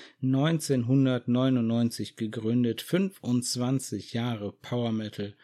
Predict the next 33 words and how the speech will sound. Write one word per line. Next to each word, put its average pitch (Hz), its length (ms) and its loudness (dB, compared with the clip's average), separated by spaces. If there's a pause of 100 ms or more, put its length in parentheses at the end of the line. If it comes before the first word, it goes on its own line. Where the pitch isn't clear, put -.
(360)
zehn 170 380 0
Studioalben, 117 1000 -2
diverses 123 1080 -2
weiteres 117 680 -4
Material. 104 880 -4 (320)
Und 127 260 4
das 104 380 -4
wollen 101 220 0
die 110 100 0
Jungs 127 240 0
jetzt 131 200 -4
feiern, 120 520 0
das 117 220 -6
ganze 123 320 0
Jahr 120 200 2
lang. 135 300 4 (420)
Und 147 80 0
das 131 120 0
feiern 151 280 2
sie, 135 160 4
indem 131 280 4
sie 120 140 2
jeden 135 460 2
Monat 120 640 4
des - 160 -6
Jahres 120 500 -2
dann 107 220 -4
einem 104 240 -8
anderen 120 640 0
Album 151 460 2
widmen 135 340 2
von 127 220 -2
ihnen. 135 360 4